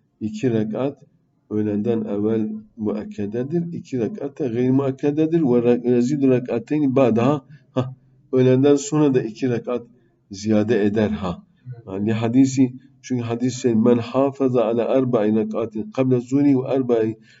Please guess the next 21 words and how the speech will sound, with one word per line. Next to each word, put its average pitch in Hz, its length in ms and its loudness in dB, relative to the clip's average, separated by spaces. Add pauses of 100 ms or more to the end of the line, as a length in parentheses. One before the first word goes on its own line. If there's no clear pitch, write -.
(200)
erba'in 120 500 4
ba'da 143 300 6
harramahullahu 127 840 2
alen 123 260 2
nar." - 200 -4
Bak, - 80 -18 (600)
muhafaza 104 640 -6
eder, 110 320 0
yani 107 460 0 (360)
kaçırmazsa, 101 760 -2
yani 87 340 -2
devam 101 300 0
ederse, 95 640 -2 (400)
"ala 107 180 -2
erba'i 101 420 -2
rekatin 98 440 -8 (100)
kable 127 220 0
zuhri 139 260 0
ve 107 140 -2
erba'in 98 400 -2
ba'daha", 135 460 0